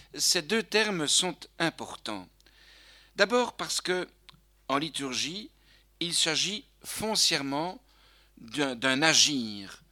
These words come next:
dont l'initiative revient à Dieu.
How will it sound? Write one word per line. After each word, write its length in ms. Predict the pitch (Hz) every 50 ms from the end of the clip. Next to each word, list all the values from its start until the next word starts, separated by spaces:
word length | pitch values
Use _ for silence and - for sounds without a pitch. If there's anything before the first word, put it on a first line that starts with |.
| _ _ - - - - - -
dont 260 | - 113 98 131 127 127
l'initiative 1040 | 160 202 214 202 165 - - 147 127 - - 113 123 127 135 143 139 123 131 - - _ _
revient 400 | 113 113 135 131 120 135 135 127 -
à 100 | 110 104
Dieu. 320 | 95 85 95 101 98 90